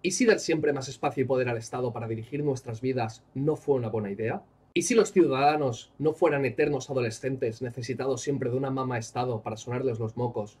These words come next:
y un papá Estado para regañarles? ¿Y si no darles opción para elegir y tratarlos como niños lo que hace es infantilizarlos y hacerlos más dependientes? ¿Y si multiplicar el número de burócratas que tenemos que mantener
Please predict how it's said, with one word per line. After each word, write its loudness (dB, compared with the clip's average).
y 0
un 0
papá 2
Estado -2
para -2
regañarles? -4
¿Y -4
si 0
no 8
darles 0
opción 2
para 0
elegir 0
y 0
tratarlos 0
como -2
niños 0
lo 4
que 0
hace -2
es -8
infantilizarlos -2
y 0
hacerlos 0
más -2
dependientes? -4
¿Y 0
si 4
multiplicar 6
el 2
número 2
de 4
burócratas -6
que -4
tenemos -2
que -6
mantener -2